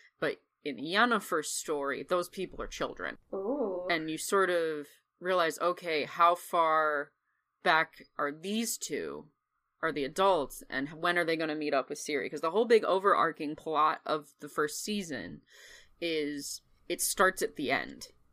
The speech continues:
Speaker 1: And, like, the, I should have realized this, the episode's fucking called The End's Beginning.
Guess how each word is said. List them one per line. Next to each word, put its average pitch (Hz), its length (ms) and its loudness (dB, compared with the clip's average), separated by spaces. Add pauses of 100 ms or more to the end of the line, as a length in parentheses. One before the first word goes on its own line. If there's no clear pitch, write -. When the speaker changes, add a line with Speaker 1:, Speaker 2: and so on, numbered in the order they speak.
(440)
Speaker 1:
And, 156 260 -4
like, 139 160 -2
the, 214 180 6 (100)
I 180 100 8
should 226 260 0
have 208 100 4
realized 151 300 2
this, 127 80 -12
the 247 140 4
episode's 214 440 0
fucking 175 300 0
called 156 260 0
The 117 120 -6
End's 127 280 -4
Beginning. 90 520 -8